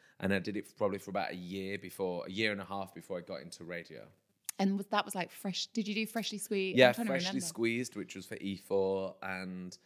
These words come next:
Speaker 1: Four Music, which was, like, um, I guess, like, an M T V style music video show. Yeah.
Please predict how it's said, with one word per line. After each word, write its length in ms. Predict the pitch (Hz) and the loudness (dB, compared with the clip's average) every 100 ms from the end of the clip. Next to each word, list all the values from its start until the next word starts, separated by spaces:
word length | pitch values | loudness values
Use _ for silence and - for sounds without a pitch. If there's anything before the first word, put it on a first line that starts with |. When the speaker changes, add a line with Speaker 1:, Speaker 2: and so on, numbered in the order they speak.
| _ _ | _ _
Speaker 1:
Four 380 | - - 120 110 | -12 0 4 4
Music, 500 | 104 104 101 90 80 | 2 -2 -6 -8 -10
which 140 | 90 | -14
was, 160 | - 90 | -14 -6
like, 280 | 92 90 - | -4 -4 -6
um, 400 | 90 87 85 87 - - - | -8 -8 -12 -16 -20 -20 -4
I 40 | 117 | 2
guess, 260 | 151 - | 4 4
like, 180 | 117 104 | 0 0
an 80 | 98 | -2
M 160 | 104 101 | -4 -4
T 240 | - 104 | -6 -6
V 260 | 85 95 92 | -6 -6 -6
style 760 | - - 92 90 87 85 87 - _ _ | -8 -2 -2 -2 -6 -12 -16 -20 _ _
music 400 | 98 98 90 - - | -2 0 -2 -6 -10
video 460 | 87 85 80 82 82 - | -10 -8 -10 -12 -16 -14
show. 360 | - 92 82 82 _ _ _ _ _ _ - | -4 0 0 -2 _ _ _ _ _ _ -2
Yeah. 240 | 107 87 | 0 0